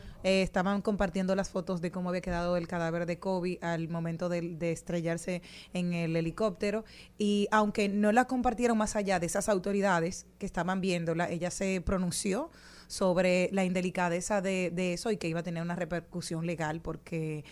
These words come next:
ella no quería ver esas imágenes y, y entendía que era un respeto a la dignidad humana y a la intimidad de, de una situación tan delicada como la que padeció ella, sí.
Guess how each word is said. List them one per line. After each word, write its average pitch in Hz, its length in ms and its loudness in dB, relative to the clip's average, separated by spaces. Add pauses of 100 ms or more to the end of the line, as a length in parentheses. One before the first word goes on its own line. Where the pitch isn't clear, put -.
(140)
ella 220 180 6
no 190 140 -2
quería 175 260 0
ver 160 120 0
esas 160 200 -8
imágenes 175 540 -4
y, 175 360 0
y 180 120 0
entendía 170 480 0
que 196 100 -4
era 180 180 2
un 190 120 0
respeto 208 580 0 (300)
a 180 100 4
la 165 100 4
dignidad 170 480 2
humana 185 460 0
y 190 120 0
a 170 60 2
la 165 100 2
intimidad 160 500 0
de, 160 420 2
de 160 160 -2
una 175 220 0
situación 185 360 -4
tan 185 140 -2
delicada 190 440 -2
como 175 200 -4
la 156 160 -4
que 156 220 -6 (400)
padeció 156 420 -2
ella, 147 160 -8
sí. - 240 -8